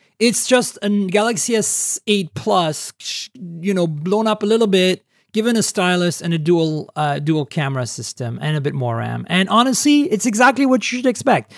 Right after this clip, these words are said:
Does it justify thousand dollars or nine hundred and thirty dollars? Meh, probably not. But then again, in three months, it'll be seven hundred dollars. So,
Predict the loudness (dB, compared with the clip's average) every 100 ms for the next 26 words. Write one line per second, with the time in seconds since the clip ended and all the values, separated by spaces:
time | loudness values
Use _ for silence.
0 | -20 -20 -20 _ 6 6 6 6 4 2
1 | 4 4 4 4 2 4 4 6 6 6
2 | 4 4 4 4 4 4 6 4 4 4
3 | 4 6 6 4 4 2 0 -2 -8 -4
4 | 0 2 4 4 4 2 2 2 4 4
5 | 2 2 2 4 4 4 4 4 2 0
6 | 0 0 -2 0 2 6 6 4 0 0
7 | 0 2 2 2 0 -2 -2 -4 -4 -6
8 | -8 -10 -2 2 2